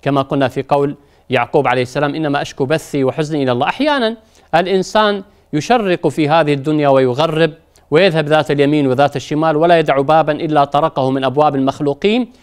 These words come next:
وفي نهاية المطاف يفكر أن يفزع إلى الله وأن يلجأ إلى الله وأن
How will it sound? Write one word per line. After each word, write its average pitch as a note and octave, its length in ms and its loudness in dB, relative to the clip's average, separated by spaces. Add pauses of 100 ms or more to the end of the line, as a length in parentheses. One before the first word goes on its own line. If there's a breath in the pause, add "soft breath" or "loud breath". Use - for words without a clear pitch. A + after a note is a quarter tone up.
(220 soft breath)
وفي F#3 280 0
نهاية A3+ 460 0
المطاف G3+ 440 0
يفكر F3+ 520 0
أن D#3 120 -2
يفزع C#3+ 380 0
إلى C3+ 180 0
الله C3 200 2
وأن C3 220 0
يلجأ C#3 340 0
إلى C3 120 -2
الله C3+ 320 0 (420 soft breath)
وأن D#3 520 0